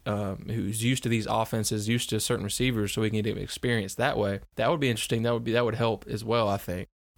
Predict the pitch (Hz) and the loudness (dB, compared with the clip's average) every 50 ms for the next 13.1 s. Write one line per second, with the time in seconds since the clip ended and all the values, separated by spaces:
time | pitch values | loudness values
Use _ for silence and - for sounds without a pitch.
0 | _ - - 147 147 156 151 120 131 160 - - - 190 190 185 170 160 160 170 | _ -8 -2 0 2 4 4 4 4 2 2 2 2 2 4 4 4 6 6 6
1 | 156 160 170 160 156 165 165 165 170 180 175 - - - - - 117 107 104 - | 6 4 2 2 2 2 0 2 0 0 -2 -4 -12 -14 -6 -2 -2 0 0 0
2 | - 135 131 127 127 127 120 113 107 101 104 123 131 139 117 127 131 143 151 139 | 0 2 2 4 4 4 4 2 0 0 0 2 2 2 2 2 2 2 2 2
3 | - - 123 113 110 107 - - 117 117 131 156 151 - 160 147 143 143 143 135 | 0 2 4 4 4 2 0 -2 -4 -2 0 0 0 0 0 0 2 2 2 2
4 | 123 117 120 127 139 139 139 135 - - - - 123 113 110 127 135 - 143 127 | 2 2 2 4 4 4 2 2 -2 -6 -8 -4 -2 0 2 2 2 2 2 0
5 | 117 127 135 135 - - - - 123 131 123 123 131 123 123 123 127 120 - 120 | 2 2 2 0 0 -2 0 2 2 2 2 2 0 2 2 2 0 0 0 2
6 | 117 120 123 117 113 - - 117 117 117 - - 127 123 120 113 117 117 117 - | 2 2 2 2 0 0 2 2 2 2 2 0 0 0 0 0 0 -2 -4 -4
7 | - - 104 107 110 110 113 - - 117 110 107 107 113 110 110 113 110 113 107 | -6 -4 -2 0 0 0 0 0 0 2 2 2 2 0 0 2 2 2 2 2
8 | 101 101 107 120 117 - - - - 120 117 110 107 98 107 107 113 120 117 113 | 0 0 2 4 4 4 2 0 0 2 2 2 2 0 -2 -2 0 0 0 2
9 | 107 113 110 113 113 110 107 110 113 113 104 110 107 107 107 104 - - - _ | 2 2 2 2 0 0 0 0 0 0 0 2 2 2 2 0 -2 -6 -14 _
10 | _ _ _ - - 107 110 113 113 110 113 - - 104 104 - - - 117 104 | _ _ _ -4 -2 0 2 2 2 2 0 0 0 -2 -2 -2 0 2 2 2
11 | - 104 - - 127 117 113 113 107 - - - - _ _ _ _ _ - - | 2 0 -2 0 2 2 2 2 0 -4 -10 -20 -20 _ _ _ _ _ -4 0
12 | 113 113 110 110 107 107 104 110 104 95 - - - 123 113 95 - - 98 95 | 2 2 4 4 2 2 2 0 0 -2 -2 -2 0 0 0 0 0 -4 -6 -6
13 | 98 | -8